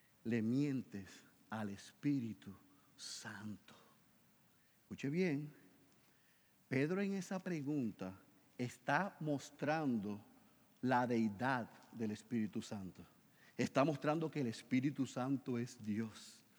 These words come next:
Está mostrándole, "Tú estás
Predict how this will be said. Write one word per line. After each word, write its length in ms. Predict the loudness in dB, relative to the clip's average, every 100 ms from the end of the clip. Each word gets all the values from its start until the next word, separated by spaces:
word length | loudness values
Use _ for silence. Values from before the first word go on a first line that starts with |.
| -20 -20 -20 -20 _ -6
Está 460 | -4 6 8 8 4
mostrándole, 920 | 2 2 2 0 4 4 6 4 2 -2 -14 -20 -20 2
"Tú 400 | 6 6 4 -2 0
estás 720 | 2 2 0 0 0 -6